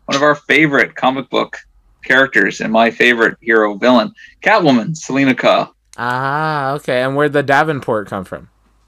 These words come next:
Speaker 1: <laughs> Well, you know me and my love of, uh, like,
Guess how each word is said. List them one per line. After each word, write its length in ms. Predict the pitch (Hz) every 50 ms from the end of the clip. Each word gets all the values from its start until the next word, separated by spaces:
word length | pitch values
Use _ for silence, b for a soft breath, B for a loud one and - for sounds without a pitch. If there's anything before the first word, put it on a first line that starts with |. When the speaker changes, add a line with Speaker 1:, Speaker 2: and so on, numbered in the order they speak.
| _ -
Speaker 1:
<laughs> 760 | - - - - - - - - 156 - - - 170 160 - _ _ _ _ _ - B B 247 262 262 262 254 247 240 226 190 160
Well, 400 | - 120 135 151 175 185 165 -
you 140 | - 147 156
know 180 | 160 170 180 185
me 260 | 175 175 175 170 165
and 100 | 160 151
my 320 | 147 143 143 143 143 143
love 380 | 139 104 123 135 143 147 147 139
of, 260 | 135 131 127 117 123
uh, 180 | 123 120 117 117
like, 300 | 120 117 113 - -